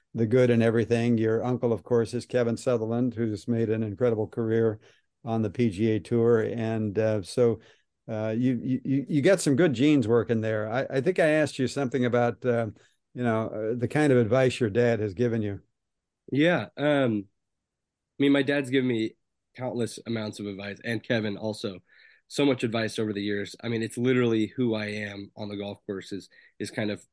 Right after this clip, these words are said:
Speaker 2: you know, who they've, they've created who I am, you know, 'cause I've watched them growing up as a kid, and then I asked them for advice as I've gotten older. Um, but I mean, I can always remember, um, my dad would tell me, you know, "Don't try to fix your, your problems in a hurry."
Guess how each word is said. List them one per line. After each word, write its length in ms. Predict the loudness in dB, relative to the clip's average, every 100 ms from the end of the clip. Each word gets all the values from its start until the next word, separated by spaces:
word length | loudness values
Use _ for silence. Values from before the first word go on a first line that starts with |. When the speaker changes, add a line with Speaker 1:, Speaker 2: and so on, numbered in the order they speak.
| _ _
Speaker 2:
you 120 | -6
know, 200 | -6 -10 -20 _ -8 0
who 160 | 0
they've, 260 | 2 -2 -6 -6
they've 240 | -2 -2
created 420 | -2 0 2 0 0
who 160 | -2
I 120 | -2
am, 280 | -8 -12 -8
you 120 | -8
know, 180 | -8 -10 -16 -20 _ _
'cause 100 | -6
I've 140 | -4 -4
watched 320 | -6 -6 -6
them 160 | -4
growing 320 | -2 -2 -4 -6
up 140 | -8
as 140 | -10
a 60 | -10
kid, 340 | -8 -8 -8
and 120 | -10 -10
then 100 | -10
I 80 |
asked 280 | -10 -12 -10
them 180 | -8 -8
for 140 | -8
advice 420 | -10 -10 -14 -12 -12
as 100 | -12
I've 140 | -12
gotten 240 | -14 -14
older. 340 | -14 -14 -14 -16 _ _ _ _
Um, 420 | -6 -4 -4 -8 -12 _ _ _ _ _
but 280 | -4 -2 0
I 100 | -2
mean, 120 | -2
I 80 | -2
can 160 | 0 2
always 280 | 2 2
remember, 560 | 0 -2 -2 -2 -2 -8 -12
um, 360 | -12 -12 -16 -20 _ _ -6
my 100 | -4
dad 280 | -4 -4 -2
would 160 | -4
tell 180 | -4 -4
me, 140 | -2
you 160 | -4 -6
know, 100 | -6
"Don't 260 | -6 -4 -4
try 160 | -6
to 80 | -6
fix 300 | -6 -8 -6
your, 220 | -6 -8 -10
your 160 | -14
problems 460 | -10 -10 -10 -12 -10
in 80 | -12
a 60 |
hurry." 400 | -12 -14 -14 -18